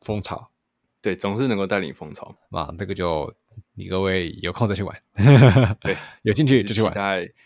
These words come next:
Speaker 2: 日服的新篇章。
Speaker 1: 是的。碧蓝档案，不是，蔚蓝档案。
Speaker 2: <laughs> 诶，讲错第几次了？
Speaker 1: 哦，好烦哦。
Speaker 2: <laughs>
Speaker 1: 不是，那个蓝系列的东西。哎，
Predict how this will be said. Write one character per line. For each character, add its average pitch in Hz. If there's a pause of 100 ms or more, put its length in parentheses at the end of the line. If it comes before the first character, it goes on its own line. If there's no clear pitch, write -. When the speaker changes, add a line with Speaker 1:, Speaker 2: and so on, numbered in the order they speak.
Speaker 2:
日 127
服 104
的 104
新 127
篇 147
章。 165 (640)
Speaker 1:
是 -
的。 - (680)
碧 123
蓝 92
档 -
案， - (220)
不 147
是， 123
蔚 160
蓝 92
档 -
案。 87 (340)
Speaker 2:
<laughs> -
诶， 123 (220)
讲 95
错 123
第 127
几 98
次 87
了？ 110
Speaker 1:
哦， -
好 107
烦 131
哦。 - (380)
Speaker 2:
<laughs> -
Speaker 1:
不 180
是， 107
那 156
个 147
蓝 123
系 175
列 170
的 135
东 139
西。 156 (160)
哎， 87